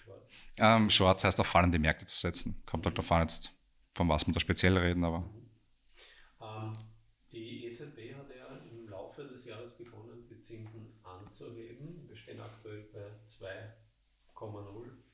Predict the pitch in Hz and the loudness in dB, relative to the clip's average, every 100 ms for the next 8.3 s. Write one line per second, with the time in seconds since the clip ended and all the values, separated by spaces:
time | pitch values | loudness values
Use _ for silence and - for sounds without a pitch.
0 | _ - - - - - 95 95 127 170 | _ -20 -20 -20 -18 -14 -14 -14 -12 -12
1 | - - - - - - - - - _ | -14 -20 -20 -20 -20 -20 -20 -20 -20 _
2 | - 135 - - - - - - 110 107 | -20 -20 -20 -20 -20 -20 -20 -16 -12 -10
3 | 107 107 107 107 107 98 95 120 120 101 | -10 -10 -12 -14 -16 -14 -12 -12 -12 -12
4 | - - 147 - - - - - - 104 | -12 -12 -16 -16 -16 -16 -18 -20 -18 -16
5 | 107 131 160 151 - 101 107 107 104 - | -14 -14 -14 -14 -16 -14 -12 -12 -14 -18
6 | - _ - 110 104 - - - - 104 | -20 _ -20 -20 -20 -20 -20 -20 -20 -18
7 | 92 101 113 - 110 117 120 - - - | -16 -18 -16 -16 -14 -14 -16 -14 -10 -4
8 | - - | -4 -4